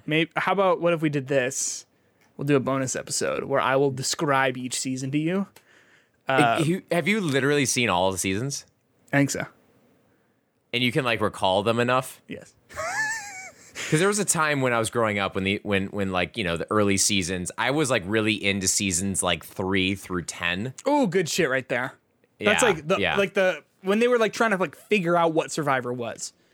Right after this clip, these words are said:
Speaker 2: Yeah,
Speaker 1: That's
Speaker 2: Tom
Speaker 1: good
Speaker 2: the
Speaker 1: stuff.
Speaker 2: Fireman.
Speaker 1: Tom the Fireman cutting the shark in half with a machete.
Speaker 2: Mm-hmm.
Speaker 1: And that
Speaker 2: See,
Speaker 1: final,
Speaker 2: yeah.
Speaker 1: the final challenge in that season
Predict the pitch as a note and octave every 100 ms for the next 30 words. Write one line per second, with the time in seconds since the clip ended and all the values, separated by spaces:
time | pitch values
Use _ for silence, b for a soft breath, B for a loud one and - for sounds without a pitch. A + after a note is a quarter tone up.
0 | _ E2+ F2 - F3 B2+ C3 A#2+ C#3 A#2+
1 | B2 B2+ B2+ C3 C#3 G#3+ B3+ C4+ G#3+ A#3+
2 | C4 C#4 - C4+ A3+ - A3+ A3 A#3+ A#3+
3 | C4 A3 G#3 - A3 A3+ F#2 - _ _
4 | _ _ _ _ _ _ _ _ _ _
5 | _ _ _ _ _ G#3 A#3 A3 - A#3
6 | A#3 A#3 E3+ - - - D4+ D4 C4+ -
7 | A3 B3 A#3 G#3+ A3+ G#3 A3 G#3+ A#3 B3